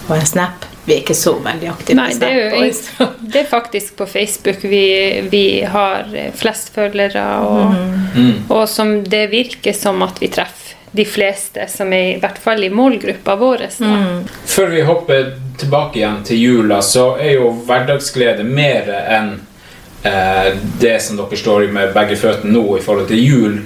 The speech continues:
Speaker 3: hva annet gjør hverdagsglede? Hva er, holdt på å si, årshjulet?
Speaker 2: Det har vært litt varierende. Vi har,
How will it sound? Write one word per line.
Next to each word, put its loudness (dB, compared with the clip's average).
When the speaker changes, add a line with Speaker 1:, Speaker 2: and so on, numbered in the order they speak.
Speaker 3:
hva 0
annet 4
gjør 2
hverdagsglede? -2
Hva 2
er, 4
holdt 0
på -2
å -2
si, 0
årshjulet? 0
Speaker 2:
Det 2
har 2
vært -6
litt -2
varierende. 0
Vi 4
har, 0